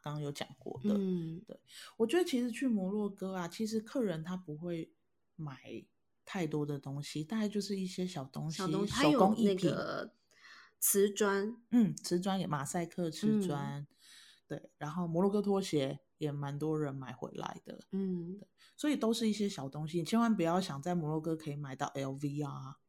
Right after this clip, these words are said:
Speaker 1: no，
Speaker 2: <laughs>
Speaker 1: 它就是小东西。然后像我都喜欢请到，就是跟客人说可以写明信片回来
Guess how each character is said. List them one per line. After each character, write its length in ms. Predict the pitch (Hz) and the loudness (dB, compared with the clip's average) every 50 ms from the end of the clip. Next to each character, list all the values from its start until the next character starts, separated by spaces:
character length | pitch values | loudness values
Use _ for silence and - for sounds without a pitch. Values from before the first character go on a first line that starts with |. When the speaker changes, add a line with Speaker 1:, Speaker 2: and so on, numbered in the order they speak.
| _ _ _ | _ _ _
Speaker 1:
no， 240 | - 156 214 226 226 | 0 4 6 6 6
Speaker 2:
<laughs> 640 | 220 240 254 233 214 247 220 214 226 214 208 - - _ | 8 8 6 8 8 8 8 8 6 4 4 2 -6 _
Speaker 1:
它 100 | - 170 | -4 -2
就 120 | 170 170 | 0 0
是 80 | 165 160 | 0 0
小 200 | 156 - - - | 0 -2 -4 -6
东 140 | - - - - | -8 -10 -14 -12
西。 400 | 151 - - - - - - _ _ _ _ _ _ - - - _ | -12 -12 -12 -12 -14 -16 -18 _ _ _ _ _ _ -20 -20 -20 _
然 120 | - 156 | -2 2
后 120 | 185 214 214 | 2 4 4
像 220 | 214 240 208 180 156 | 4 4 2 2 2
我 240 | 143 139 - - - _ _ _ _ | 0 -4 -6 -8 -14 _ _ _ _
都 180 | _ 175 170 180 | _ 2 2 4
喜 220 | 180 - - 135 | 2 2 -2 -2
欢 520 | 135 135 156 151 147 151 156 156 160 160 165 151 - - _ _ _ | -2 -2 -4 -2 -2 -2 -4 -4 -4 -6 -6 -8 -12 -16 _ _ _
请 280 | - - 151 139 - - - _ | -8 -8 -6 -6 -8 -10 -14 _
到， 380 | - 180 170 165 160 - - - _ _ _ _ | -2 0 0 0 0 -4 -10 -20 _ _ _ _
就 100 | - 170 | -8 -8
是 440 | 151 156 175 165 151 143 - - - _ _ _ _ _ | -6 -2 -2 -2 -2 -2 -6 -8 -14 _ _ _ _ _
跟 160 | - 185 175 180 | 0 0 0 2
客 140 | 180 190 | 0 0
人 120 | 175 151 147 | -2 -2 -2
说 300 | 147 - 156 151 151 151 | -4 -4 -4 -4 -4 -4
可 200 | 156 - 156 147 | -4 -6 -4 -4
以 280 | 147 143 139 139 - - | -4 -4 -6 -8 -10 -14
写 220 | - - - 135 | -14 -8 -6 -6
明 160 | 131 127 139 | -4 -4 -6
信 180 | 135 - 151 139 | -6 -6 -6 -6
片 160 | 143 156 139 147 | -4 -6 -6 -4
回 140 | 139 - | -6 -8
来 280 | - - - - - - | -8 -10 -14 -18 -20 -20